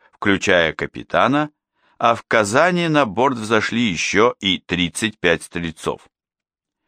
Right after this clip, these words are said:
Только тридцать первого августа тысяча шестьсот шестьдесят девятого года «Орел» в сопровождении яхты «Бота» и «Лодок» достиг Астрахани. Огромное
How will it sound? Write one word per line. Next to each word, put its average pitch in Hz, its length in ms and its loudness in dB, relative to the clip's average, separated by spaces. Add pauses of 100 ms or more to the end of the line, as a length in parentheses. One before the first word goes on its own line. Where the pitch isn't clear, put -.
(120)
Только 104 380 2
тридцать 98 500 -2
первого 90 560 4
августа 87 520 0 (440)
тысяча 101 400 -2
шестьсот 95 360 0
шестьдесят 90 560 -2
девятого 82 580 -2
года 80 420 -4 (560)
«Орел» 127 560 2 (340)
в - 80 -20
сопровождении 104 880 2
яхты 87 720 0
«Бота» 87 720 2
и 80 160 -4
«Лодок» 135 680 -2 (300)
достиг 104 720 -2
Астрахани. 82 800 0 (720)
Огромное 101 880 2